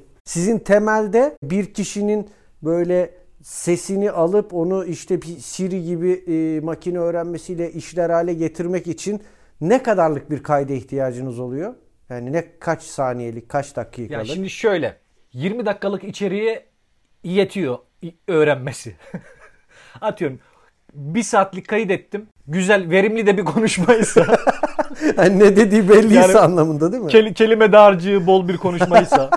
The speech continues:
Speaker 2: <laughs> On ki-, on kelimeyle konuşulmuyorsa o diye şeyin içinde, muhabbetin içinde. Verimli oluyor. Makine daha çok öğreniyor. Ondan bir yirmi dakikalık içerik çıkıcı-, çıkacak oluyor. Yirmi, e, sayfalık bir metin atıyorum mesela.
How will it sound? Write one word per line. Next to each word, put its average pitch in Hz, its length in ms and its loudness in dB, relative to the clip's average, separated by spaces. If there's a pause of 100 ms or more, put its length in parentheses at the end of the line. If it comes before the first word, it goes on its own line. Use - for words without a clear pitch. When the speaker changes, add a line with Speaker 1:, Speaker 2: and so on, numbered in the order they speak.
(380)
Speaker 2:
<laughs> - 420 -6
On 214 180 4
ki-, 226 160 -12
on 208 200 2
kelimeyle 208 440 2
konuşulmuyorsa 196 640 -4
o 160 280 0 (220)
diye 175 240 -2
şeyin 151 260 -4
içinde, 143 240 -10
muhabbetin 143 460 -6
içinde. 180 420 -10 (380)
Verimli 254 420 2
oluyor. 220 280 0
Makine 262 360 -2
daha 254 140 2
çok 220 200 -6
öğreniyor. 180 480 -2 (320)
Ondan 247 380 -2
bir 233 60 -4
yirmi 247 220 -2
dakikalık 233 360 -4
içerik 226 340 -10
çıkıcı-, 190 400 -12
çıkacak 196 360 -8
oluyor. 196 240 -6
Yirmi, 214 420 -4 (500)
e, 170 260 -10
sayfalık 180 520 -4
bir 185 60 -8
metin 196 240 -6
atıyorum 147 360 -6
mesela. 170 380 -12